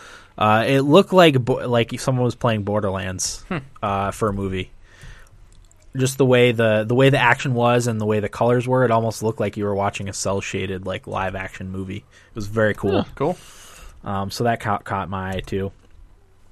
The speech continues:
Speaker 2: You know,
Speaker 1: Uh,
Speaker 2: I kinda wanna go see that American Sniper movie
Speaker 1: Yeah.
Speaker 2: that's coming out.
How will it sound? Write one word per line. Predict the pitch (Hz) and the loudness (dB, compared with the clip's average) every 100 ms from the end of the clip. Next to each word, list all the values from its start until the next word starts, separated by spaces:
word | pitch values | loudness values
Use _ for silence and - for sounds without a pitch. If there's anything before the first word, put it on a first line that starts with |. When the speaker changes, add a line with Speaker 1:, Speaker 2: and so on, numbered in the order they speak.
| _ - 147 | _ -10 0
Speaker 2:
You | 175 | 6
know, | 220 | 8
Speaker 1:
Uh, | 214 | 8
Speaker 2:
I | |
kinda | 233 277 302 | 6 2 4
wanna | 208 165 | 2 2
go | 151 | -2
see | - 156 | -2 0
that | 135 | 0
American | 120 131 135 131 | 0 -2 -4 -6
Sniper | 110 - 127 123 | -10 -6 -6 -6
movie | 120 117 117 110 _ | -8 -8 -10 -14 _
Speaker 1:
Yeah. | 127 113 110 104 | 0 2 2 0
Speaker 2:
that's | - 127 | -8 -12
coming | - 123 120 | -6 -6 -4
out. | 117 117 | -6 -8